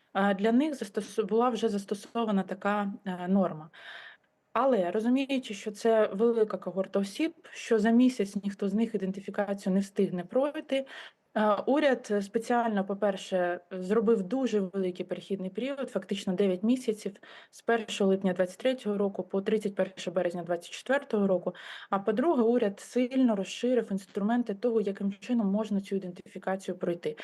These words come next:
Щоб це було не лише фізичне відділення, наприклад, пенсійного фонду чи банку, але й, е, багато додаткових методів.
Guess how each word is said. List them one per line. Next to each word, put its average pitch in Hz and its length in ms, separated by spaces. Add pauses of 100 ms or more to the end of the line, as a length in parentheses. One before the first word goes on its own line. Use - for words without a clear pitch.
(260)
Щоб 202 200
це 214 140
було 196 240
не 233 320
лише 214 320
фізичне 196 540
відділення, 160 480
наприклад, 156 500
пенсійного 170 540
фонду 180 320
чи - 140
банку, 294 440 (360)
але 302 240
й, 196 440
е, 190 120
багато 202 400
додаткових 170 640
методів. 151 340